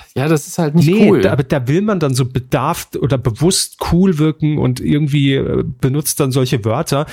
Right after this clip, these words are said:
Speaker 2: aber das ist, das ist in meinen Augen dann komplett fehl am Platz, weil da sitzt jemand im Publikum, der sich nicht wehren kann, der kein Medienprofi ist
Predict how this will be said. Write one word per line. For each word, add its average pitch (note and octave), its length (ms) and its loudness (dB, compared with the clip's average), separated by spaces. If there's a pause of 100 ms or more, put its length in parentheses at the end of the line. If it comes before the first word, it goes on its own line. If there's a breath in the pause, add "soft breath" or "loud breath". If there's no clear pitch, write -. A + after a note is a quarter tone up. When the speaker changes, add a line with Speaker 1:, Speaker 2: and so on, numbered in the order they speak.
(180 loud breath)
Speaker 2:
aber C3 180 -4
das C3 200 -6
ist, - 340 -8
das G3 220 -2
ist A3 140 -4
in B2 180 0
meinen A2+ 280 -2
Augen A2+ 320 -2
dann B2+ 300 -4 (800)
komplett C3+ 460 -4
fehl A#2 200 0
am G#2+ 80 -4
Platz, - 260 -4
weil A2+ 140 -2
da B2 240 -6
sitzt D#3+ 300 -6
jemand A#2 260 0
im G#2+ 80 -4
Publikum, E3 480 -2
der G2+ 100 -4
sich F#2 260 -4
nicht C3 380 0
wehren C3+ 280 -2
kann, A2 180 -4
der G#2 100 -2
kein D3+ 380 -6
Medienprofi B2+ 720 -4
ist B2+ 280 -2